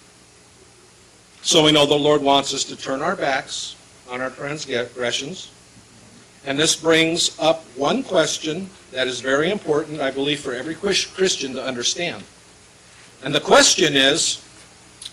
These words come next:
what is the difference between sin, transgression, and iniquity? In Psalm thirty-two five, let's read that to give us some insight. It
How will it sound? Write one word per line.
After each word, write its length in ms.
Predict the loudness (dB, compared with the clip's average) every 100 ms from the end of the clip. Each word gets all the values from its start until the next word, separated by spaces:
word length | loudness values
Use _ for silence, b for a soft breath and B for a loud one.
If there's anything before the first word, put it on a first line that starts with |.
| 2
what 180 | 6 6
is 140 | 4
the 80 | 2
difference 720 | 4 4 4 0 0 -2 -2
between 760 | -4 -4 0 4 4 4 0 -6 -14 -20 -20 -18
sin, 560 | -6 -2 2 2 0 -4 -12 -20 -20 -20 -20 -20 -20 -20 -20 -20 -20 -20 -20 _ -20 -6
transgression, 920 | 2 2 2 2 4 4 4 2 -2 -6 -16 -20 -20 -20 -20 -20 -20 -20 -20 -4
and 200 | 0 2
iniquity? 560 | 4 2 2 0 -2 -8 -20 -20 -20 -20 -20 -20 -20 -20 _ _ _ _ -20 -20 -20 _ _ -20 -20 -20 _ _ _ _ -20 -20 -20 _ _ _ -4
In 140 | 0
Psalm 360 | 4 8 8 6
thirty-two 420 | 4 0 -2 -6
five, 340 | 0 4 4 4
let's 220 | 0 2
read 200 | 4 4
that 220 | 2 0
to 80 | -2
give 180 | 0 2
us 100 | 2
some 220 | 0 0
insight. 380 | -2 -2 -4
It 40 | -4